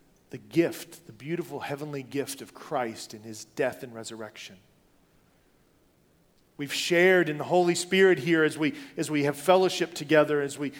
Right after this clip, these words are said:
as we sing and as we praise and pray with each other and, and praise you for who you are. Father, we see all those things. We've tasted and we've shared in them. But yet,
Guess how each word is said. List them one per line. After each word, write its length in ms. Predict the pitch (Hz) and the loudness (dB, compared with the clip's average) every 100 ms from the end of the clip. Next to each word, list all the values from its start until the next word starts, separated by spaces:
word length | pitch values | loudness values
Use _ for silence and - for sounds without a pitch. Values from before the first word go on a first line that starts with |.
| - | -10
as 140 | 165 143 | -8 -6
we 140 | 139 | -8
sing 500 | - - 196 190 175 | -6 2 4 4 2
and 80 | 151 | -4
as 80 | 139 | -6
we 100 | 139 | -10
praise 640 | - 185 180 175 165 156 | -2 4 6 6 4 2
and 160 | 147 - | -6 0
pray 240 | 175 175 | 4 6
with 220 | 165 151 | 4 0
each 160 | - - | -6 2
other 320 | 156 147 147 | 2 4 2
and, 140 | 143 143 - - | 0 -6 -20 -18
and 100 | 135 | -14
praise 360 | - 175 180 151 | 2 4 4 0
you 80 | |
for 120 | 151 156 | -6 -4
who 120 | 165 | -4
you 180 | 160 160 | -2 2
are. 340 | 160 147 143 | 4 4 2
Father, 300 | - 147 147 | 0 0 0
we 140 | 147 | -2
see 300 | 147 - 175 | -4 -6 -6
all 200 | 113 151 | -2 -2
those 300 | 151 143 135 | 0 -2 -4
things. 500 | - 131 123 113 - - _ _ _ _ _ _ _ _ _ _ _ _ | -6 -8 -10 -14 -16 -18 _ _ _ _ _ _ _ _ _ _ _ _
We've 80 | - | -12
tasted 420 | - 151 - 135 | -8 -6 -6 -10
and 100 | 117 | -12
we've 140 | 110 | -16
shared 400 | - - 139 139 | -14 -10 -10 -12
in 140 | 123 107 | -14 -20
them. 100 | 98 92 _ _ _ _ _ _ _ _ _ _ _ _ _ _ _ | -20 _ _ _ _ _ _ _ _ _ _ _ _ _ _ _ _
But 160 | 127 123 | -14 -10
yet, 200 | 135 | -10